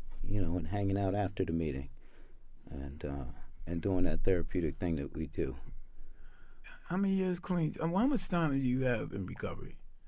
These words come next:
Speaker 1: Fourteen years.
Speaker 2: Fourteen years. Um, what is the easiest part of your recovery now,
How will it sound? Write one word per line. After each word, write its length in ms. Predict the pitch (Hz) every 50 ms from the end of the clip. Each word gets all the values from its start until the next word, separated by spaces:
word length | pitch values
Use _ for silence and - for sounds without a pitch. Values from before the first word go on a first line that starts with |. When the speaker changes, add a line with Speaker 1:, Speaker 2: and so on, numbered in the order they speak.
| - - - -
Speaker 1:
Fourteen 460 | - 104 98 90 - - 101 98 80
years. 140 | 73 71 -
Speaker 2:
Fourteen 500 | 131 131 127 127 131 - 127 113 110 110
years. 520 | 110 113 113 113 - - - - - - - - - - - - - - - - - - - - - - -
Um, 380 | - 110 104 104 101 95 - - - - - - - - - - - - - -
what 220 | - - 147 185 196
is 340 | 185 175 160 143 - - - - - - -
the 120 | 107 98 -
easiest 560 | - 113 123 139 139 135 139 135 131 131 131 -
part 280 | - 135 123 120 117
of 60 | 113
your 140 | 113 117 110
recovery 760 | 113 117 104 - - - 104 98 101 - 98 98 101 98 - -
now, 540 | - 110 113 110 101 90 - - - - -